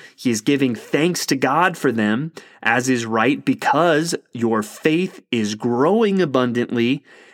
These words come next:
and the love of every one of you for one another is increasing. So he's very excited about this church. But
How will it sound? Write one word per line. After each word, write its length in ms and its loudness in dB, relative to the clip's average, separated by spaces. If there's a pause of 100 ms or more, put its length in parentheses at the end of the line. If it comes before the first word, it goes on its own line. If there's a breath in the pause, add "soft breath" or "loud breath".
(140 loud breath)
and 220 2
the 80 2
love 380 2
of 160 0
every 240 2
one 260 0
of 100 -2
you 160 0
for 220 -4
one 200 -4
another 520 -2
is 440 -4
increasing. 840 0 (440 loud breath)
So 120 0
he's 300 2
very 540 2
excited 840 0 (360 soft breath)
about 600 0
this 520 0 (240)
church. 640 -6 (640 soft breath)
But 600 -2